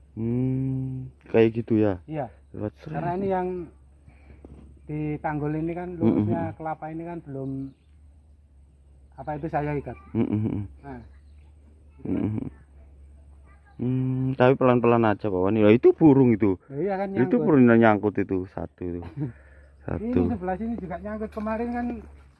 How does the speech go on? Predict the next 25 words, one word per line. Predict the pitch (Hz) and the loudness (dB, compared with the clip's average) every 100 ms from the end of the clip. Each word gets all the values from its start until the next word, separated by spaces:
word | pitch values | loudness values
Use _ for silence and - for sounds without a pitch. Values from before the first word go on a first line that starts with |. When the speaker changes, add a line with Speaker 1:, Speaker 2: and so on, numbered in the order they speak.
| _ - | _ -14
Speaker 2:
sama | 190 208 | -6 -6
istri | 202 202 | -6 -8
saya | 208 214 | -4 -4
dia | 185 131 - - - _ - | -4 -6 -12 -20 -20 _ -8
yang | 185 | -6
gitu | 175 110 113 | -2 2 4
kan. | 113 | 4
Speaker 1:
Mm-mm. | 107 107 110 - _ _ - _ - - - - - | 2 2 -4 -14 _ _ -20 _ -20 -20 -20 -20 -10
Hmm. | - 123 127 127 127 127 127 | -4 -2 -2 -2 -4 -4 -4
Speaker 2:
Jalan-jalan | 127 165 147 160 170 | -6 -10 -10 -12 -12
kan | 190 - | -14 -14
setengah | 190 180 175 | -16 -14 -12
hari | 185 190 | -12 -14
sudah | 160 147 | -14 -14
nyangkut. | 156 170 160 139 - - - - | -14 -12 -12 -14 -14 -14 -14 0
Speaker 1:
Hmm. | 123 131 135 147 147 147 147 151 151 - - - - - - - - - - - | 4 6 6 4 4 2 0 -2 -8 -20 -20 -20 -20 -20 -20 -20 -20 -18 -16 -14
Speaker 2:
Mau | 170 214 240 240 233 | -4 -4 -2 -6 -8
diambil | 170 202 214 196 233 | -14 -14 -14 -14 -14
ya. | 202 208 214 - - - - - - - - _ - - | -14 -14 -18 -20 -20 -20 -20 -20 -20 -20 -20 _ -20 0
Speaker 1:
Mm-mm. | 135 - 117 117 113 110 | 0 0 -4 -4 -8 -10
Speaker 2:
Kepalang | 185 208 220 | -12 -12 -12
tanggung, | 220 226 185 151 202 | -12 -12 -12 -12 -12
Pak, | 220 - | -14 -14
kalau | 196 202 | -14 -14
dimasak | 185 151 180 185 | -14 -12 -12 -12